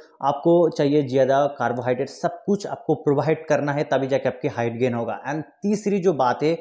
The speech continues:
वो है कि आपकी एक्सरसाइज। अगर आप बॉडी को स्ट्रेच नहीं करोगे तो आपकी बॉडी आगे झुक जाएगा, जिसके कारण से आपकी पॉस्चर ख़राब हो जाएगा, आपकी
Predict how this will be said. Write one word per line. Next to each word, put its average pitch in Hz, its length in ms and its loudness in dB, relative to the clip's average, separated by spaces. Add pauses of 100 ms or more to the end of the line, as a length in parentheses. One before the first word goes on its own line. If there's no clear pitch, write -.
(240)
वो 147 120 4
है 151 140 4
कि 165 180 -4 (120)
आपकी 127 260 -2 (140)
एक्सरसाइज। 127 520 -2
अगर 165 220 2
आप 170 120 2
बॉडी 143 240 2
को 151 160 0
स्ट्रेच 165 560 -4
नहीं 151 180 -2
करोगे 139 360 2 (320)
तो 165 60 4
आपकी - 240 0
बॉडी 127 260 4
आगे 135 300 2
झुक 139 200 0
जाएगा, 143 340 4
जिसके 147 320 -2
कारण 139 300 0
से 143 140 -4
आपकी - 180 -6
पॉस्चर 143 400 0
ख़राब 156 280 0
हो 151 80 2
जाएगा, 143 240 0
आपकी - 240 -6